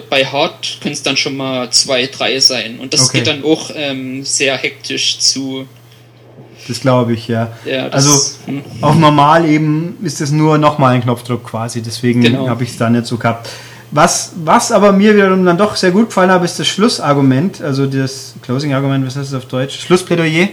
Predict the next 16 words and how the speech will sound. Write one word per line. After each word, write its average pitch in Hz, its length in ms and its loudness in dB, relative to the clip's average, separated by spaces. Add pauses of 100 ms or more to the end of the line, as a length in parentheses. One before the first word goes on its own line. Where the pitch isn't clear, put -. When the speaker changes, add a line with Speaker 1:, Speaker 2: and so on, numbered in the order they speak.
(520)
Speaker 1:
Mhm. 165 100 -10 (260)
Speaker 2:
Das 190 200 2
war 196 100 6
ganz 185 300 2
cool. 202 160 4
Das 185 160 0
ist 208 120 -2
ein, 196 200 2
quasi 196 340 4
ein 190 560 -6
gezeichneter 175 960 2
M-, 175 200 -8 (600)
Manga, 240 380 2 (500)
wo 180 240 2
man 208 120 8
auch 294 240 6